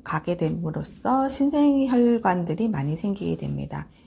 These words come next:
이런 신생혈관들을 통해서 수정란에 영양 공급을 하게 되고, 이런 수정란이 계속 계속 자라면서 안정적인, 어, 착상에 도움을 주는 것이죠. 그래서,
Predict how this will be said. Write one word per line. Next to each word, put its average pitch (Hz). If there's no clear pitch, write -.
이런 202
신생혈관들을 220
통해서 226
수정란에 196
영양 160
공급을 165
하게 160
되고, 294
이런 180
수정란이 208
계속 -
계속 185
자라면서 175
안정적인, 160
어, 139
착상에 214
도움을 170
주는 175
것이죠. 233
그래서, 180